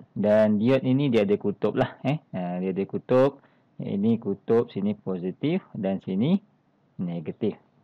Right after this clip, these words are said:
Jadi soalan seterusnya, ah, gariskan pada jawapan yang betul bagi penyataan di bawah.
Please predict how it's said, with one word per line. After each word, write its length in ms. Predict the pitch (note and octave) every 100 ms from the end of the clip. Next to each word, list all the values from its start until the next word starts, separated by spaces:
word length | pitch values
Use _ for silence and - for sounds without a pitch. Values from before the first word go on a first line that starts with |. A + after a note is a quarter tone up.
| -
Jadi 160 | A2 -
soalan 320 | - G#3 -
seterusnya, 560 | - A2 G#2+ B2+ D#3+ A#3 - _ _ _ _ _ _ _ _ _ _ _ -
ah, 240 | - - -
gariskan 800 | G#2 G#2+ A#2+ A2+ - C#3 C#3+ C3
pada 480 | A2+ A2+ G#2+ A#2+ A#2+
jawapan 480 | G#2 G#2 G#2 G#2 G2
yang 20 | F#2+
betul 320 | F#2+ - A#2
bagi 320 | G2+ F#2+ G#2
penyataan 640 | G#2 G2 F#2+ - G2+ G2+ F#2
di 80 | F2+
bawah. 560 | F2+ F#2 B2 C#3 -